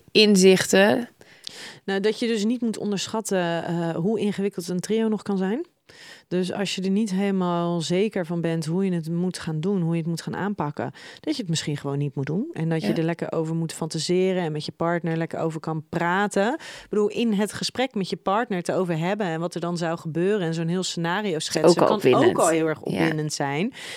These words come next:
Speaker 2: En vaak veel minder bedreigend of ongemakkelijk dan wanneer er daadwerkelijk iemand bij is. Ik bedoel,
Speaker 1: Ja.
Speaker 2: heel veel mensen zeggen dat ze een trio willen.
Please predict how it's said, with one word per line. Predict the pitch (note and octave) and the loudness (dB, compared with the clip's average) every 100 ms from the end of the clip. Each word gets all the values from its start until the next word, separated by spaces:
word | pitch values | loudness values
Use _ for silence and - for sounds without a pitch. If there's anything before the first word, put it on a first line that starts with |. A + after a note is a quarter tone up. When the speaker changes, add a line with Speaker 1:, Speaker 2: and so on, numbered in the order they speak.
| - | -14
Speaker 2:
En | - F#3+ | -4 -2
vaak | F#3 G#3 G3+ | 2 2 0
veel | - A#3 C4 | -4 -2 2
minder | A#3 A3+ G#3+ | 2 2 0
bedreigend | F#3 E3+ F3 F#3+ G#3 G#3 G3 G3 | -2 -2 0 2 2 2 0 0
of | - F#3 | -2 -4
ongemakkelijk | - G3+ - F#3+ G3+ F3+ F3+ | -2 -4 -2 -2 -2 -2 -2
dan | E3+ | -2
wanneer | F3+ F3+ F#3+ | 0 0 0
er | F3+ | -2
daadwerkelijk | F3+ E3+ F#3 A3+ - C#3+ | -2 -2 -2 -2 -4 -12
iemand | - C#3+ | -10 -8
bij | D3+ - | -8 -6
is. | - - | -6 -8
Ik | - | 0
bedoel, | F#3 G#3 | 4 4
Speaker 1:
Ja. | G#3 - - | 2 -4 -6
Speaker 2:
heel | - B3 | 0 2
veel | B3+ | 2
mensen | A3 A3 - | 0 0 0
zeggen | F3+ A#3+ A3+ | 0 0 0
dat | F#3 F#3 | 0 -2
ze | - | -2
een | F3+ | -2
trio | E3+ F3+ E3+ | 0 2 4
willen. | E3+ A#3+ D#4 | 4 4 4